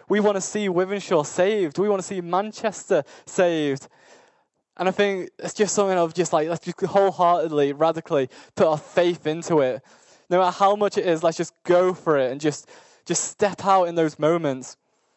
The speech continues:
Like, I know, like, as King's Church, we've got words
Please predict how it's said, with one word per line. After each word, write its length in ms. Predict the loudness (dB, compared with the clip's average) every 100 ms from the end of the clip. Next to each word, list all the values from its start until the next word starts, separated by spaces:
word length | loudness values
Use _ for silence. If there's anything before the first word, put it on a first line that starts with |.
| _ _ _ _ _ _ 0
Like, 140 | 0
I 20 |
know, 320 | 2 2 2 0
like, 220 | 0 0
as 220 | 0 -2
King's 320 | -4 -8 -8 -6
Church, 380 | 0 0 0
we've 160 | -2 0
got 180 | 0 2
words 560 | 2 2 0 -2 -8